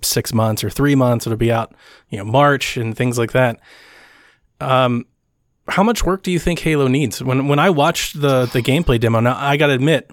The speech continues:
Rand, I'm not a Halo person, never have been. I, I've been playing some of the campaigns through the Master Chief Collection, and, uh, it's just never been my thing. Um, I've never connected to it. I know it's your favorite franchise, so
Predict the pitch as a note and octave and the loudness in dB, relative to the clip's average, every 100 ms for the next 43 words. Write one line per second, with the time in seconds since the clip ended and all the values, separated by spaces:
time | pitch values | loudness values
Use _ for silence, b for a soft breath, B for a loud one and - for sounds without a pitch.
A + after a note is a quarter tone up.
0 | - B2 A#2 A#2+ B2+ D3+ C3 - C#3+ A#2 | -6 -2 -2 -2 2 2 2 0 0 2
1 | A#2+ A2 A#2+ B2+ G2+ A2+ G#2+ - G#2+ A2 | 0 0 -4 -4 -2 0 0 -2 -4 -6
2 | A#2 A#2 _ - C3 B2 C3 C3 C3 C3+ | -6 -6 _ -2 0 2 0 0 0 -2
3 | B2 A2+ - B2 - B2 B2 - C3 B2+ | -2 -2 -2 -2 0 0 0 -2 0 0
4 | A#2 A#2 G#2+ C3 C3 - B2 G#2+ A2 A2 | 2 -2 -2 -2 -4 0 -2 0 -4 -4
5 | B B B B B2+ A#2 A2+ A2+ A#2+ C#3+ | B B B B 0 2 2 0 -2 -4
6 | C3+ D3 D#3+ A#2 A2 G#2 A2+ G#2 G#2+ A#2 | 2 2 4 2 0 -2 -4 -4 -4 -4
7 | A2 A2 A2 B2 A#2 - A#2+ A#2 - A2 | -2 -6 -2 -2 -2 -2 -4 -4 -4 -2
8 | A#2 B2 A2 B2 A2+ - B2 A2 - B2 | 2 0 0 -2 -2 -2 -2 0 0 0
9 | A2+ G#2+ - A2 | -2 -4 -2 -4